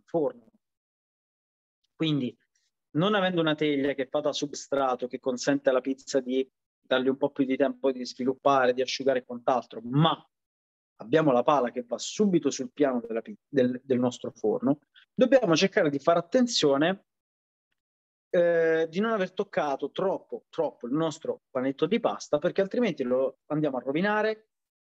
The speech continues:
lo andiamo a bucare, lo andiamo comunque a rompere e ci perde di qualità.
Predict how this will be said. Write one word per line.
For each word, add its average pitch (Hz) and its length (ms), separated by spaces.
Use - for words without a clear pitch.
lo 139 160
andiamo 139 520
a 113 280
bucare, 175 760
lo 135 180
andiamo 135 320
comunque 147 400
a 120 240
rompere 139 760
e 233 300
ci - 180
perde 143 300
di 123 100
qualità. 120 500